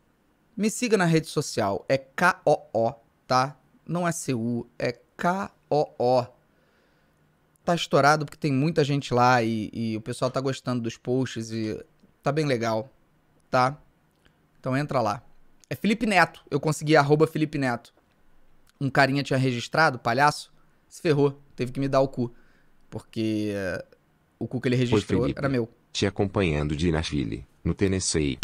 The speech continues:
Speaker 2: Adoro seu canal e meu primeiro superchat tinha que ser seu. Te sigo desde dois mil e dez. Muito obrigada por alegrar meus dias.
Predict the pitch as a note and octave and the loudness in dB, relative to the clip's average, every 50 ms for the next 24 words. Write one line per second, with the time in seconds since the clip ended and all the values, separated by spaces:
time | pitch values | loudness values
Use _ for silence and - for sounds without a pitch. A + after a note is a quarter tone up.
0 | - - - - - _ _ G#2+ G#2+ F#2+ F2 G2 E2+ D2+ D#2 D#2 - - F#2 E2 | -10 -10 -12 -14 -14 _ _ -2 -2 2 2 2 2 2 0 0 0 0 -2 0
1 | - - E2+ D#2+ D2+ D2+ D2 D#2+ F2+ F#2 G2 G2 G2 - G2+ G#2+ G2+ E2+ D2 C#2 | 0 -2 -2 0 0 0 0 0 2 2 2 0 0 0 0 0 0 2 0 0
2 | D2+ D#2 - - D2+ F2 D#2 - - - D2 C#2+ - - D2+ - - F2+ D#2+ C2+ | 0 -2 -4 -4 -4 -4 -4 -2 -2 -2 -2 -2 -2 -6 -6 -4 -2 -2 -2 -2
3 | - - - - G2+ F2+ D#2+ - - - C2+ A1+ C#2 - _ _ _ _ _ _ | -4 -6 -4 -2 -2 -2 -2 -2 -4 -4 -4 -4 -6 -10 _ _ _ _ _ _
4 | _ _ - - B2 - - - - F#2+ E2 F#2 F2 E2+ G2 F#2 - - F#2+ G2+ | _ _ -4 -4 -2 -2 -2 0 -2 0 0 0 2 2 2 2 0 -2 -2 0
5 | G#2+ G#2+ F2+ D#2 D#2 D2+ D2 D#2 C#2 C#2+ C#2 B1 - - - - - - _ _ | 0 0 0 0 -2 0 0 -2 -2 -2 -6 -6 -8 -12 -14 -16 -16 -20 _ _
6 | _ - G2+ G#2 G#2 G#2 G2 - F#2+ F2 D#2 - F2+ D#2 D#2+ C#2+ C#2+ C#2 C#2+ - | _ -2 0 2 2 0 0 0 0 -2 0 -2 0 0 0 -2 0 -2 -2 -2
7 | E2+ E2+ E2 E2 E2 F2 D#2+ D2 C#2 B1+ C2 C#2 C2+ C2+ - - D2+ C2 A#1 A1 | 0 0 2 2 2 0 0 0 0 0 -2 -2 -4 -4 -4 -4 -4 -4 -4 -6
8 | - - - - | -10 -12 -16 -18